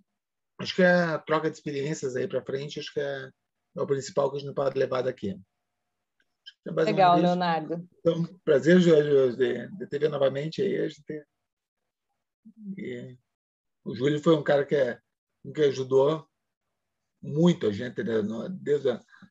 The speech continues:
Speaker 1: do começo, desde a, que a gente tava na incubadora, a gente passou pela Tecpar.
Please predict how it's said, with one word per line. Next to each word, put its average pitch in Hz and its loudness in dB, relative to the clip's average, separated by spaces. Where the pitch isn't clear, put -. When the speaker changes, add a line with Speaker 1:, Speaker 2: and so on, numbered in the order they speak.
Speaker 1:
do 123 -6
começo, 127 0
desde 127 -6
a, 123 -4
que 123 -4
a - -4
gente 107 -8
tava 135 -2
na 131 -4
incubadora, 123 4
a 123 2
gente 107 -8
passou 117 -8
pela 131 -6
Tecpar. 135 -6